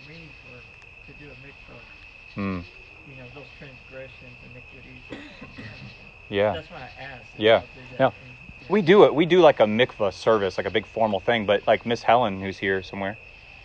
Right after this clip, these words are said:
Speaker 2: I don't know where she's at. There she is. She came to me and she's like, "I would like to do, I would like to do a mikvah. Uh, I want to be immersed." And so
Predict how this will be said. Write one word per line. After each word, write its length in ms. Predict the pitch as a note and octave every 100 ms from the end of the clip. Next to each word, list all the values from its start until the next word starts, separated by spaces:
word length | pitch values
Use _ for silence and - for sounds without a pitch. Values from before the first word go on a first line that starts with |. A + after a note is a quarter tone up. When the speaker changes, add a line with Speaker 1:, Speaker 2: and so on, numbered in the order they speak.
| - -
Speaker 2:
I 80 | G2+
don't 80 | F#2+
know 40 |
where 80 | F#2+
she's 160 | -
at. 100 | G2
There 120 | C3 A#2+
she 140 | G#2
is. 180 | G2+ - - - - -
She 180 | -
came 180 | D3 C3
to 60 | A2+
me 220 | A2 A2
and 140 | A#2 G#2
she's 180 | A#2 G#2+
like, 140 | G#2+
"I 100 | A2
would 120 | A#2
like 180 | A2 G#2+
to 80 | G#2
do, 360 | G2+ A2 A2+ - -
I 140 | A2
would 140 | G#2+ A2
like 140 | A2
to 60 | A2
do 160 | G#2 A2
a 40 |
mikvah. 420 | G2+ A#2+ - F#2+ F2+ - A2
Uh, 40 |
I 140 | G2+
want 200 | G2 G#2
to 60 | G#2+
be 100 | G#2
immersed." 500 | G2+ G#2+ A#2+ G#2 -
And 160 | G2+ G2
so 260 | A2+ G2+